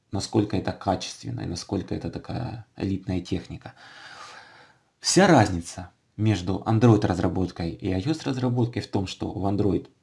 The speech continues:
почти нет порога входа, в айос он громадный, то есть нужны инвестиции. Если у вас есть современный MacBook, если у вас есть желание,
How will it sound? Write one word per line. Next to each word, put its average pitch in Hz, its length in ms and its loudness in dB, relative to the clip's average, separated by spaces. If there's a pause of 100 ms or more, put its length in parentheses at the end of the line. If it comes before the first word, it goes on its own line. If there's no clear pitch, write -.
почти 107 320 2
нет 131 220 4
порога 92 280 2
входа, - 500 -8 (260)
в 101 80 0
айос 110 420 6
он 98 160 0
громадный, 90 560 -2 (160)
то 107 80 0
есть 98 140 2
нужны 104 500 -4
инвестиции. 101 840 -6 (580)
Если 117 360 4
у 92 40 4
вас 95 220 2
есть 87 340 -2 (260)
современный 113 520 0
MacBook, - 480 -4 (380)
если 120 280 2
у 95 60 0
вас 92 180 0
есть 85 160 0
желание, 131 600 0